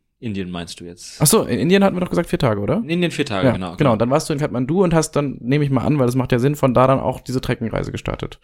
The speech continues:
Speaker 1: Äh, genau, genau. Wir waren erst, ich, äh, sieben Tage, acht Tage, irgendwas
Speaker 2: Mhm.
Speaker 1: so um den Rahmen, waren wir in Kathmandu, haben uns die Stadt angeschaut, ähm, die Umgebung angeschaut und sind dann nochmal,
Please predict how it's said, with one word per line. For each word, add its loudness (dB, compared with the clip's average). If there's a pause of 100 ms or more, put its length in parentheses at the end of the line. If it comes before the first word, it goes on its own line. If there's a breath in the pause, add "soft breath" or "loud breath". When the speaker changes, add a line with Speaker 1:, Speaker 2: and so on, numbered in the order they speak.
Speaker 1:
Äh, 4
genau, 2
genau. -4
Wir -6
waren -2
erst, -2
ich, -16
äh, -2
sieben -6
Tage, -2
acht -6
Tage, -4 (100)
irgendwas 4
Speaker 2:
Mhm. -6
Speaker 1:
so 4
um 0
den 0
Rahmen, 0
waren -4
wir -4
in -6
Kathmandu, -2
haben -2
uns -12
die -20
Stadt 0
angeschaut, -2 (800 loud breath)
ähm, 0
die 0
Umgebung 2
angeschaut -2 (200)
und -4
sind -2
dann 4
nochmal, 2